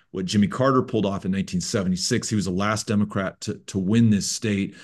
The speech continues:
But, you know, Obama lost Texas by double digits. I believe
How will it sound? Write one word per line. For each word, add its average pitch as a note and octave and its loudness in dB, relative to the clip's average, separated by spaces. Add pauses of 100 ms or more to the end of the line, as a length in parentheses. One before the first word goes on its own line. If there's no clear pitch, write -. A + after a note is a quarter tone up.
(420)
But, B2+ 2
you D3 4
know, A#2 4
Obama C3+ 4
lost A#2 0 (380)
Texas - -2
by F#2+ -4
double F2+ 0
digits. A#2 2 (200)
I A2 0
believe G#2+ 2